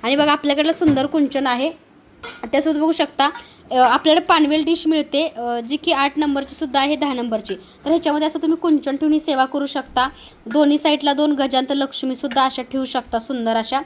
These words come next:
तर कुंचन सेवेसाठी काय काय साहित्य लागतं तर हे तुम्हाला आता व्हिडिओच्या माध्यमातून बघायला मिळणार आहे.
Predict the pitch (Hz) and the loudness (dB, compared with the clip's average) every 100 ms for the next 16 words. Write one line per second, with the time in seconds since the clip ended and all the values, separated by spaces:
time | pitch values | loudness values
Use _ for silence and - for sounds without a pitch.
0 | - - - - 302 370 311 330 320 339 | -8 -20 -14 -4 0 4 4 4 0 0
1 | 320 320 339 330 302 294 294 311 285 302 | 0 -2 0 0 0 0 -2 -2 -2 0
2 | 294 - - 220 - 269 277 285 262 262 | 0 0 -4 -6 -4 -4 -2 2 2 4
3 | 277 262 262 247 254 240 233 240 269 254 | 0 0 -6 -6 -4 -6 -6 -6 -4 -4
4 | 226 233 233 208 214 247 | -4 -4 -4 -4 -4 -6